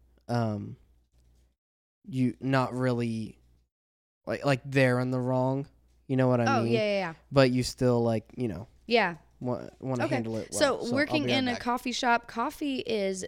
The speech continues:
Speaker 2: very personal in the sense of ordering. So you can have, you know, one term that's used in multiple different ways. You have, like, a cappuccino, you have, like, a traditional cappuccino, you have a traditional, traditional cappuccino, you have, like, a cappuccino mix.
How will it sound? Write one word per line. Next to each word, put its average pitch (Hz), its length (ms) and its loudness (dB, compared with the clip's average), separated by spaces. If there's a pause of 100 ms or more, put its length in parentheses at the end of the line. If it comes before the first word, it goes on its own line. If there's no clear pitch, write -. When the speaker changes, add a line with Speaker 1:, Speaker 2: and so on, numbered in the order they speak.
Speaker 2:
very 175 1040 -4 (480)
personal 240 840 -4 (420)
in 196 320 -4
the 196 80 -4
sense 185 480 -4
of 180 260 -2
ordering. 156 540 -8
So 180 320 -4
you 180 220 -8
can 202 160 -6
have, 160 540 -8 (200)
you - 160 -10
know, 170 100 -6
one 170 220 -4
term 165 240 -10
that's 160 180 -6
used 175 160 -6
in 175 80 -6
multiple 170 380 -6
different 170 400 -10
ways. - 260 -8
You - 60 -8
have, - 80 -10
like, - 140 -10
a 190 40 -12
cappuccino, 240 680 -2 (240)
you - 80 -12
have, 175 60 -12
like, 180 120 -10
a 170 60 -14
traditional 196 340 -8
cappuccino, 170 460 -8
you 170 60 -6
have 170 100 -6
a 160 60 -8
traditional, - 460 -14
traditional 269 400 -8
cappuccino, 190 460 -4
you 170 60 -4
have, 175 100 -4
like, 190 160 -8
a 196 60 -8
cappuccino 190 440 -8
mix. 175 240 -8